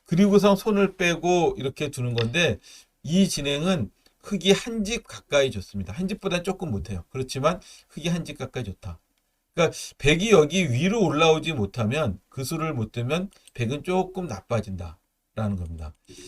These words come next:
자, 실전은요. 여기에서 아까 여길 두고 있고 이었더니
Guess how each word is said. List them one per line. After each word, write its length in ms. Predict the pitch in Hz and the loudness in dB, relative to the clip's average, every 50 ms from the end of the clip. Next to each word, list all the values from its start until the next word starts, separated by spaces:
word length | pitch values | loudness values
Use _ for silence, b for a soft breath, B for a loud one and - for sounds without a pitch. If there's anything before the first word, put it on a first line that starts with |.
| B B | B B
자, 120 | B - - | B -4 -2
실전은요. 920 | - - 208 190 - 226 226 202 185 147 131 120 120 143 151 123 90 80 73 - _ _ _ _ _ _ _ _ _ _ _ _ _ _ _ _ _ _ _ _ _ _ _ _ _ _ _ _ _ _ _ _ - | -2 -2 -2 2 4 6 6 6 4 2 0 0 0 0 -2 -4 -4 -8 -10 -14 _ _ _ _ _ _ _ _ _ _ _ _ _ _ _ _ _ _ _ _ _ _ _ _ _ _ _ _ _ _ _ _ -4
여기에서 720 | 117 117 120 127 135 123 117 - 156 147 120 90 80 - - - | -4 -2 0 0 0 0 2 4 4 4 4 2 -2 -8 -12 -12
아까 300 | 104 98 - - 117 107 | -10 -8 -4 -2 0 0
여길 320 | 104 110 120 135 147 139 | 2 0 0 0 -2 -4
두고 480 | 117 113 107 95 127 156 185 208 - - _ _ _ _ _ - - | -2 -4 -4 -2 0 2 2 2 2 0 _ _ _ _ _ -12 -10
있고 500 | 120 - _ _ - 101 95 87 80 - _ _ _ _ _ _ _ _ _ - 113 | -10 -12 _ _ -2 0 0 0 -2 -6 _ _ _ _ _ _ _ _ _ -12 -6
이었더니 800 | 110 123 151 165 160 - - 135 127 131 156 165 143 98 82 | -2 2 4 4 4 2 2 -2 -2 0 0 -2 -2 -4 -6